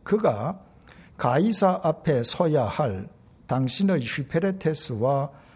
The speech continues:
마르튀스라는 사실을 재확인시켜 주셨습니다. 바울이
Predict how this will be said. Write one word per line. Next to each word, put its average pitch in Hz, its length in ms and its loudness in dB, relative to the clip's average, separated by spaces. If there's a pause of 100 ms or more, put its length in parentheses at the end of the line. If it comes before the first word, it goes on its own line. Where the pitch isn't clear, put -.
(140)
마르튀스라는 165 1080 0
사실을 120 760 -2 (220)
재확인시켜 165 1700 -2
주셨습니다. 98 760 -4 (960)
바울이 160 580 2